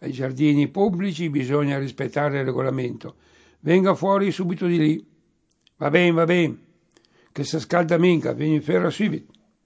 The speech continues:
Ma mi dica un po', che cos'è quel filo di nylon davanti ai suoi piedi che va a finire nell'acqua? Un filo? Ma che filo?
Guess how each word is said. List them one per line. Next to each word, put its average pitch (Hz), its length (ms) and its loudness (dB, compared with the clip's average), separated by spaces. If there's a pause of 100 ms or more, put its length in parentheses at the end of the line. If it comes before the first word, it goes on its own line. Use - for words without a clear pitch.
(800)
Ma 165 140 -4
mi 196 160 0
dica 311 320 4
un 233 120 -2
po', - 420 -4 (420)
che 175 140 -8
cos'è 285 400 0
quel 147 160 0
filo 156 320 0
di 139 180 0
nylon 143 500 -2
davanti 139 460 -4
ai 131 60 -2
suoi 131 220 -6
piedi 135 400 -4
che 131 120 -6
va 139 120 -4
a 127 40 -6
finire 143 380 -4
nell'acqua? 120 580 -6 (1160)
Un 117 120 -12
filo? 113 640 -8 (260)
Ma - 100 -12
che - 180 0
filo? 113 440 -10